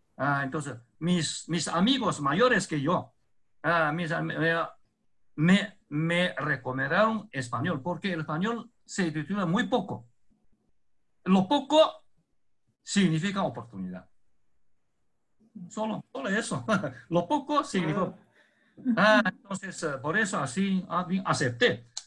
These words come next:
Speaker 1: acepté la oportunidad, de la, la, la plaza de, de español en, en, en Sisu, ¿no? Entonces, eh, porque se estudia muy poco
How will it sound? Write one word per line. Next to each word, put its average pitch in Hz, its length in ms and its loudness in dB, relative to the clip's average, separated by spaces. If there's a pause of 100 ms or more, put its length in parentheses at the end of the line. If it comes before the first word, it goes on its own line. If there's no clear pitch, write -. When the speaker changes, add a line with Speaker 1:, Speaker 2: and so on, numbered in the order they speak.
(180)
Speaker 1:
acepté 135 580 -2
la 123 1000 -2
oportunidad, 120 480 -12
de 113 140 -10
la, 113 180 -10
la, 120 160 -6
la 127 160 -2
plaza 160 360 2
de, 123 260 -4
de 117 120 -10
español 123 500 -2 (400)
en, 123 380 -2
en, 120 840 -2
en 120 220 -4
Sisu, - 440 -4 (500)
¿no? 131 280 -2
Entonces, 120 440 -8
eh, 104 100 -10 (220)
porque 185 480 2 (680)
se 202 200 2
estudia 170 340 4
muy 156 200 2
poco - 340 -10